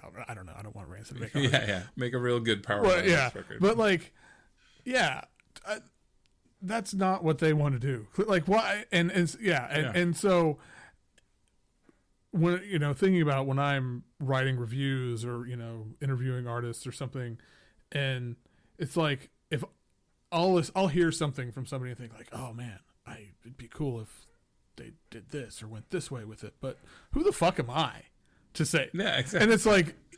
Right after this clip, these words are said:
Speaker 1: "Did, is this the record you wanted to make?" Like, cool. Like, and, and, and then, and I feel like I see a lot of, um, music writing and discourse around this where it's like,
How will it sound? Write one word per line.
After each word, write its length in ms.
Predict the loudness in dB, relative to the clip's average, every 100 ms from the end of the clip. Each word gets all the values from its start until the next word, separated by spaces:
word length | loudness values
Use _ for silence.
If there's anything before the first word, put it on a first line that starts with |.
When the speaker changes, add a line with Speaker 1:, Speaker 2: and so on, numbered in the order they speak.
| _
Speaker 1:
"Did, 400 | -2 2 2 2
is 200 | 0 2
this 140 | 2 0
the 100 | 0
record 300 | 0 2 0
you 120 | 2
wanted 200 | 2 0
to 80 | 0
make?" 200 | -2 -6 -6
Like, 280 | -6 -6 -18 _ -2
cool. 360 | 0 0 -2 _ _ -4
Like, 280 | -2 -2 0
and, 200 | 2 2
and, 580 | 2 4 4 4 4 0 -6 -18 -20 -2
and 160 | 2 4
then, 480 | 4 2 -2 -8 -14 -14 -16 _ _ -6
and 140 | -2
I 80 | 0
feel 160 | 2 4
like 180 | 4
I 60 | 2
see 280 | -2 0 0
a 100 | 2
lot 280 | 0 -2 -4
of, 340 | -6 -8 -10
um, 460 | -10 -10 -10 -12 -14 -16 -20 -20 _
music 400 | -2 0 0 -2
writing 340 | -2 -2 -2 -4
and 220 | -4 -2
discourse 640 | -2 -4 -4 -4 -4 -8 -8
around 400 | -4 0 0 0
this 240 | -2 -4 -6
where 120 | -8
it's 120 | -6
like, 280 | -6 -6